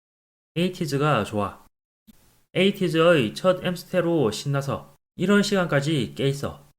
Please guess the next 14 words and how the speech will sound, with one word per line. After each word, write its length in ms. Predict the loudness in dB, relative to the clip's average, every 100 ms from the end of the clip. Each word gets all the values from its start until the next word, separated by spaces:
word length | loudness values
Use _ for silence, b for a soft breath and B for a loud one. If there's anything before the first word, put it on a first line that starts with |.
| _
새벽 460 | -8 -2 -2 -2 -6
두 80 |
시 160 | -10 -8
반. 200 | -10 -10 -20 _ _
웃음. 260 | -14 -14 -18 _ _ _ _ _ _ _
엠스테, 680 | -4 -2 -4 -4 -4 -4 -8 _ -6
에이티즈. 540 | -4 -4 -8 -10 -10 -20 _ -6
멋있었어요. 580 | -4 -4 -6 -8 -10 -14 -20 _ _ _ _ _ _ _ _ 0
에이티즈 460 | 2 2 -2 -4
씨, 280 | -4 -8 -14 -18 -10
정말 540 | -4 0 2 0 -2
빠져들 360 | -4 -2 -2 -2
것 100 | -4
같아. 380 | -6 -12 -20